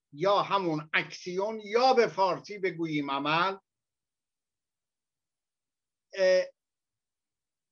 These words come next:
ابزارسازی یا تولید رو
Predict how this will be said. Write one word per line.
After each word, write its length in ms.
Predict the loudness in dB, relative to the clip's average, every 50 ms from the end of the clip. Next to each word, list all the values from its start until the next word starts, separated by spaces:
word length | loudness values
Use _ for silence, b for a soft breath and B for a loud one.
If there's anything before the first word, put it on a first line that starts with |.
| _ _ _ _ _ _ _ _ _ _ 2
ابزارسازی 1400 | 4 4 4 2 0 -6 -10 -2 0 2 4 6 6 6 6 6 2 -4 -6 -2 2 2 2 2 0 -2 -8 -10
یا 500 | -10 -6 -2 -2 0 0 0 -2 -6 _ _ -20
تولید 840 | -20 -6 0 4 6 6 6 6 4 0 -4 -6 -6 -6 -6 -10 -12
رو 420 | -10 -6 -4 -4 -4 -4 -6 -10